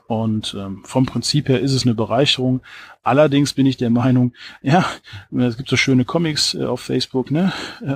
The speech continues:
wir müssen was machen für die Gemeinschaft. Ja, lasst uns Plastiksuros <laughs> machen. Nein, <laughs> wir machen noch andere, coolere Space Marines. Ja, also es hätten sicherlich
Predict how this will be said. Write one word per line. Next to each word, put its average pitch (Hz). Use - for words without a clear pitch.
wir 131
müssen 147
was 127
machen 156
für -
die 127
Gemeinschaft. 147
Ja, 160
lasst 143
uns 349
Plastiksuros 147
<laughs> -
machen. 135
Nein, 156
<laughs> 214
wir 165
machen 160
noch -
andere, 135
coolere 151
Space 127
Marines. 101
Ja, 135
also 135
es -
hätten 160
sicherlich 135